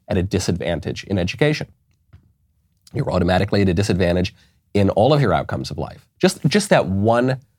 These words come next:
factor. That is a pathology in, among what, what is called the black community. It's kind of fun. Everyone has a community now. This month we're only talking about the gay community, but we're talking about the black community, even though community should really involve people who are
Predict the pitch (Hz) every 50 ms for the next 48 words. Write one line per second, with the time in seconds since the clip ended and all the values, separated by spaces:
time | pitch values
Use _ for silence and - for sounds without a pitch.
0 | _ _ _ - 123 120 120 123 120 - - - - _ _ _ _ - 92 87
1 | 98 120 135 131 131 117 117 - 110 - - 120 - 127 139 151 127 101 - 90
2 | 64 69 85 - - _ _ _ _ _ 117 107 104 101 101 101 101 107 110 -
3 | - 113 113 110 113 117 110 107 101 101 101 - _ _ _ - 98 98 95 90
4 | - - 98 98 90 104 104 104 101 110 117 117 - - - - 107 107 110 113
5 | 98 76 69 78 - - 175 147 - 131 95 82 104 139 151 131 127 123 107 101
6 | 92 - 90 87 87 95 92 87 71 67 69 65 - - _ _ _ - 160 156
7 | 143 120 107 104 101 95 92 90 78 101 92 87 85 80 95 90 85 98 101 101
8 | 95 - - 98 95 87 73 - - - - 78 71 87 104 113 113 104 101 104
9 | - - _ _ - - 104 101 101 104 - 92 76 67 92 165 196 202 180 -
10 | 185 202 254 254 190 135 107 - 123 113 143 139 131 113 101 101 95 92 - 104
11 | 98 - 107 98 98 90 82 80